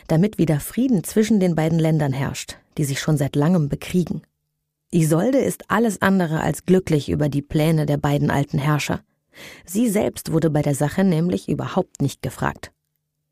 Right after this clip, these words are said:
Mit an Bord des Schiffes befindet sich außerdem Tristan,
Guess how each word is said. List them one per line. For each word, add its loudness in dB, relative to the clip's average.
Mit 0
an 2
Bord 0
des -4
Schiffes -4
befindet 0
sich -2
außerdem 0
Tristan, -2